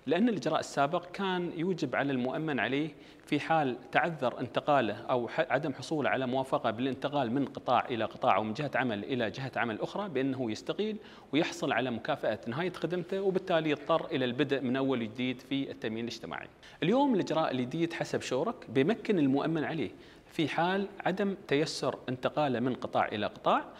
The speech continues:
أن يتقدم باستقالته، وهو في هذه الحالة أمام خيارين، إما أن يختار عدم صرف مكافأته لغايات استمرار خدمته واعتبارها خدمة متصلة،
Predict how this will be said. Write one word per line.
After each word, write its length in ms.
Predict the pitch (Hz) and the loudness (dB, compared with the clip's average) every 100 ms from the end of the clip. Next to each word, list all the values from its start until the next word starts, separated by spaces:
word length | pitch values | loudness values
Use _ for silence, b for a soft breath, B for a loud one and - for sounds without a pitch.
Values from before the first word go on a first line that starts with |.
| B - | B 0
أن 220 | 208 247 180 | 2 2 0
يتقدم 460 | - 185 180 160 | 0 0 2 2
باستقالته، 560 | 143 - 127 113 - - - | 0 -2 2 2 2 -8 -8
وهو 200 | - 170 | 0 2
في 160 | 233 170 | 4 4
هذه 200 | 170 180 | 4 4
الحالة 400 | 135 - 165 208 139 | 2 2 2 0 0
أمام 240 | 135 180 | 0 0
خيارين، 460 | - 156 92 80 67 - 190 | 0 2 2 0 -6 0 4
إما 320 | 214 147 139 | 4 4 0
أن 120 | 143 | -2
يختار 460 | 117 - 147 120 - B B | -2 -2 0 0 -2 B B
عدم 280 | - 139 190 | 2 4 4
صرف 400 | - 160 - - | 0 -2 -4 -6
مكافأته 640 | 120 - 127 - - 220 240 B 135 | -6 0 0 0 -2 -4 -8 B 0
لغايات 500 | 131 131 143 147 - | 2 4 2 0 -4
استمرار 600 | - 127 123 135 120 - | -8 -2 0 2 2 0
خدمته 460 | - - 139 165 120 | -6 -2 -2 0 0
واعتبارها 600 | 92 92 - 123 139 113 | 2 0 2 0 0 -2
خدمة 280 | - 139 104 | -2 -2 -2
متصلة، 500 | 120 - - 240 | -2 -4 -2 -4